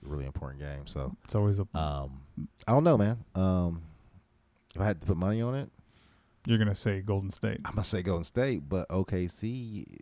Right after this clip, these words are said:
Speaker 1: they're not scared. If they need to s-, slow down, control the rock, chill, you know.
Speaker 2: Out of all the teams that I've seen Golden State play against, man, and you know what? Portland gave 'em a good run, man.
Speaker 1: Yeah, but they're undermanned.
Speaker 2: No, right, right.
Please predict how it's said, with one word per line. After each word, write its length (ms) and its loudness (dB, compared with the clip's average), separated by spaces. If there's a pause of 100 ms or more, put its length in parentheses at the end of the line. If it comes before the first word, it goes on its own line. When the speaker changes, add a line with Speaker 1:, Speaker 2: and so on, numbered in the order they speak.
(440)
Speaker 1:
they're 200 -4
not 300 -6
scared. 280 2
If 80 2
they 160 2
need 160 -4
to 60 -2
s-, 140 -4 (140)
slow 320 -2
down, 460 -4
control 320 -4
the 60 -2
rock, 360 0 (380)
chill, 500 -2 (840)
you 120 -2
know. 260 -6 (240)
Speaker 2:
Out 120 8
of 100 6
all 120 8
the 100 4
teams 580 2 (180)
that 160 4
I've 140 4
seen 300 4
Golden 240 6
State 280 0
play 220 4
against, 480 -2 (480)
man, 160 4
and 240 4
you 60 12
know 80 12
what? 200 2
Portland 480 6
gave 160 6
'em 140 8
a 40 2
good 280 4
run, 320 4
man. 360 -2 (160)
Speaker 1:
Yeah, 160 2
but 140 -4
they're 140 -2
undermanned. 480 0
Speaker 2:
No, 160 12
right, 440 6
right. 300 2